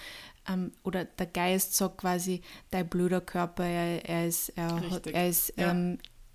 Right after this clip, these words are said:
Speaker 1: nicht richtig, er
Speaker 2: Ja.
Speaker 1: ist zu wenig fit, er,
Speaker 2: Mhm.
Speaker 1: er wiegt zu viel.“ Und da vergisst man ja auch im Endeffekt, dein Körper und dein Geist sind eins,
Speaker 2: Mhm.
Speaker 1: ihr,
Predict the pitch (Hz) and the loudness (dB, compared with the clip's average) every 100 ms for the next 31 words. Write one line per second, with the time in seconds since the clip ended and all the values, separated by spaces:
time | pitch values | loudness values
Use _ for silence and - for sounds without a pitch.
0 | - 202 208 202 185 - 196 185 190 - | 2 4 6 4 2 2 2 4 4 4
1 | 208 190 202 214 - - 196 196 - 190 | 4 6 6 6 2 2 2 2 2 4
2 | 180 185 196 185 190 - - 196 - 196 | 6 6 4 4 4 0 0 0 0 4
3 | 196 190 - - - - - 196 185 - | 4 4 -4 -12 -14 -10 2 2 2 -2
4 | - - - 185 - 185 220 226 - 202 | -12 -6 2 2 2 0 2 2 4 4
5 | 180 175 180 214 - 190 175 180 175 170 | 6 6 8 8 6 0 0 0 0 0
6 | 185 - - - - 175 170 185 175 - | -2 -4 -12 -18 -8 -6 -2 -2 -2 0
7 | 185 196 - - - 185 175 175 170 165 | 0 0 -4 -12 -4 0 0 0 2 2
8 | 185 - - 175 - 165 170 196 - - | 2 -2 -2 -2 0 2 0 -2 -6 -4
9 | 185 | -2